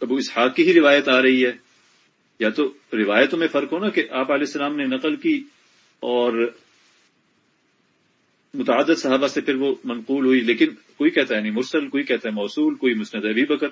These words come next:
تو ایک ہی روایت ایک ہی سند کے ساتھ ایک ہی آخر میں آ کر تبدیل ہو رہی ہو، تو ایسا ممکن جو ہے وہ نہیں ہو سکتا۔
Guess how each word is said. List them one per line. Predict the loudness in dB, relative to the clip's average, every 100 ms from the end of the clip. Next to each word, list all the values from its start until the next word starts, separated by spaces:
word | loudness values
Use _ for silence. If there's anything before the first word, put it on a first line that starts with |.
| -8 _ _ _ _ _ _ _ _ 2
تو | 4 6 6 4 0 _
ایک | 4 4 6
ہی |
روایت | 4 4 4 2 4
ایک | 4 4
ہی |
سند | -2 -4 -4
کے | -4
ساتھ | -2 0
ایک | 2 2 -2
ہی | -4
آخر | -2 0 0
میں | 0
آ | 0
کر | -2 -6 _
تبدیل | -8 -2 0 0
ہو | 0
رہی | 2 0
ہو، |
تو | -2 -2
ایسا | -2 0 -2
ممکن | -2 -4 -6 -8
جو | -10 -6
ہے | -4
وہ | -4
نہیں | -4
ہو | -4
سکتا۔ | -10 -18 -20